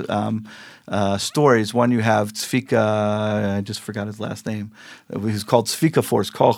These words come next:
Tzvika was one of these, you know, the legendary about, you can go, you know, you can go read about him online, or maybe we'll put a, uh, a link on, uh, about how he held off and, and it, but where did he come from?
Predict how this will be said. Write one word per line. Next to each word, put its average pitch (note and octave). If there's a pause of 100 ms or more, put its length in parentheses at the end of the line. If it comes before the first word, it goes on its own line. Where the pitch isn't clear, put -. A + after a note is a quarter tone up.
(120)
Tzvika -
was G#2+
one A#2+
of A#2
these, A#2 (340)
you -
know, B2+
the A#2
legendary A#2+ (240)
about, G#2
you A2
can A2+
go, A2+ (160)
you A#2+
know, A2+
you G#2+
can A2+
go A2+
read G#2+
about G2+
him G#2
online, G#2+
or G#2+
maybe G#2+
we'll G#2+
put G#2+
a, G#2 (380)
uh, G2+
a G#2+
link A#2+
on, G2+ (260)
uh, G2+
about G#2
how A2
he G#2
held A2
off E3+
and, A2+
and A2
it, D#3
but A2+
where D3
did C3+
he B2+
come F#3+
from? -